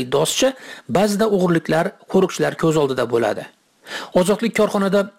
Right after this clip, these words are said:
o'g'irlik iddaolarini o'rganish asnosida Qoraqo'ton konining boshqa xodimlari bilan ham suhbatda bo'ldi. Ular ham o'g'irliklar uyushgan holda ekanini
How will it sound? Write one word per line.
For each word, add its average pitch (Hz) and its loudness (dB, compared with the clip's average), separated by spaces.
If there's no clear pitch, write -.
o'g'irlik 190 0
iddaolarini 170 0
o'rganish 165 0
asnosida 156 0
Qoraqo'ton 190 0
konining 151 -2
boshqa 185 0
xodimlari 160 0
bilan 160 0
ham 185 0
suhbatda 220 -2
bo'ldi. 165 2
Ular 156 0
ham 226 0
o'g'irliklar 208 2
uyushgan 190 2
holda 185 2
ekanini 156 -2